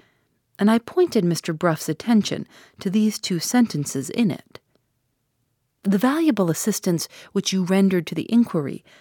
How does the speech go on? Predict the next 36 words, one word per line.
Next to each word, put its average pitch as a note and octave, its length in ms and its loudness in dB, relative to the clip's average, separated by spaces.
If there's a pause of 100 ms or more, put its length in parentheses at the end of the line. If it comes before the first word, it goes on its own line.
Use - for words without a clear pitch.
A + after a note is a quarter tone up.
(200)
after E3+ 240 -6
the E3+ 80 0
lost E3+ 400 2
jewel F3+ 380 2 (280)
is G3 160 -4
still G3+ 220 0
an F#3+ 80 0
unpardoned F3 760 -2
offence - 640 -4 (340)
in E3+ 80 -6
the D#3+ 80 -6
present - 500 -2
dreadful E3 400 -2
state - 560 -2
of D#3 140 -10
Rachel's D#3+ 420 -4
mind." G#3 520 2 (880)
Moving A#3+ 360 6
blindfold F3 720 0
in C#3 80 -2
this C#3+ 180 -4
matter, D#3 360 2 (640)
you G#3 120 4
have G#3 140 0
added B3 280 0
to - 80 -12
the F3 80 -2
burden F3 480 2 (260)
of E3 120 -4
anxiety D#3+ 800 0
which - 180 -10
she - 80 -2
has D3+ 100 -2
had D3+ 200 -4
to D#3+ 60 -8
bear F3 380 2